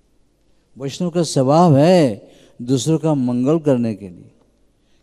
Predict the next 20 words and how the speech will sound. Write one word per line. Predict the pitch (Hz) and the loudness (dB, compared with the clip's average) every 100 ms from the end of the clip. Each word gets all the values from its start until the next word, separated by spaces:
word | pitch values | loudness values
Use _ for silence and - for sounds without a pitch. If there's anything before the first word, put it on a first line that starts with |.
| - | -12
क्योंकि | 170 175 180 | -8 0 4
वस्तु | 160 147 - 143 202 196 151 120 | 4 2 -2 -2 0 4 4 2
भगवान | 123 127 135 160 175 | 0 2 2 2 -2
की | - 151 120 104 - _ _ _ _ _ - | 0 0 0 -4 -12 _ _ _ _ _ -6
उपासक | 117 143 165 156 - - | 0 4 4 4 0 -2
है। | 98 - _ _ _ _ _ _ _ _ | -16 -16 _ _ _ _ _ _ _ _
जो | 135 | 0
विष्णु | 139 139 - 214 | 2 0 0 -2
भगवान | 175 160 165 165 | 0 2 0 -2
के | 139 | -4
उपासक | 127 131 127 - 151 | -2 -2 -2 -4 -2
है, | 143 127 110 107 - _ _ _ | 0 0 0 -6 -16 _ _ _
उनके | 117 127 117 127 | -6 -6 -4 -2
पास | 123 127 156 147 | 0 0 -2 -2
में | 123 107 92 - _ _ _ _ _ _ _ _ _ _ _ _ _ _ | -8 -10 -14 -20 _ _ _ _ _ _ _ _ _ _ _ _ _ _
आशीर्वाद | 143 147 196 214 226 196 | -8 -2 2 4 6 6
होता | 175 170 151 | 4 2 -2
है, | 107 - _ - | -4 -10 _ -10
अभिशाप | 117 123 - 165 175 | -6 -6 -4 -6 -2
नहीं। | 156 117 90 | -2 -2 -6